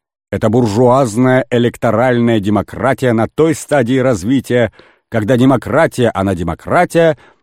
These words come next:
а если надо, в жопу выебут легко.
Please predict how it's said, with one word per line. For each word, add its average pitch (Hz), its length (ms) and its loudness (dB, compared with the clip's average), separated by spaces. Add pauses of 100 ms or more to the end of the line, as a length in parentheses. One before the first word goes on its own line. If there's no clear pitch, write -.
(100)
а 101 120 -2
если 113 280 -2
надо, 139 300 2
в 78 180 -10
жопу 147 580 0
выебут 110 600 -2
легко. - 520 -8